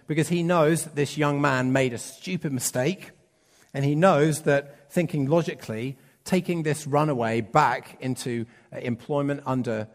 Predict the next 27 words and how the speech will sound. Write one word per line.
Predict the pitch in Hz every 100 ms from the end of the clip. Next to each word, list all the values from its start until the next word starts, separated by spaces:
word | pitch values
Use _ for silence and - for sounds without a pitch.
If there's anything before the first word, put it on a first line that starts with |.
| _ -
uh, | 113
Philemon | - 131 127 139 120
is | 113
a | 120
really | 123 127
silly | 123 - 135
thing | 120 104 95 92 - _
to | 120
do. | 117
You | 123 107 110
know, | 113
there | 110 110
are |
much | 113 127 -
better | 127 - 127
slaves, | - 127 113 107 - - - -
much | 135 -
more | 127 113
reliable | 117 127 127 120 113
prospects | - 147 - 120 113 -
that | - -
Philemon | 120 117 117 107
could | - 101
pick. | - 127 - - _ _ _ _ _
But | 139 156
notwithstanding | 180 175 - - 190 190 151
that, | 113 135 - -